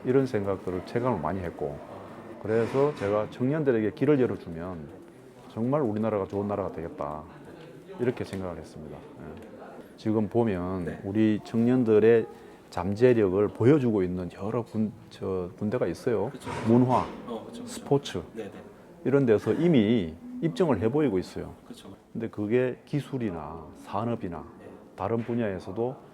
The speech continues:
Speaker 1: 그 성과를 보여준 것처럼 다 만들어낼 수 있다, 그렇게 저는 확신을 하죠. 제도나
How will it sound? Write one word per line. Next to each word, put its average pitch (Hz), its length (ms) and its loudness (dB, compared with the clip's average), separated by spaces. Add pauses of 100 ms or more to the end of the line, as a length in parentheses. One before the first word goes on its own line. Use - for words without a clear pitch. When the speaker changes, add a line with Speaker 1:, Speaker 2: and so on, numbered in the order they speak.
Speaker 1:
그 120 200 4
성과를 117 440 4
보여준 107 400 4
것처럼 92 420 0 (480)
다 - 140 -2
만들어낼 127 420 4
수 107 120 -6
있다, 85 480 -2 (180)
그렇게 123 240 0
저는 98 220 -2
확신을 98 420 -6
하죠. 90 240 -12 (800)
제도나 92 720 2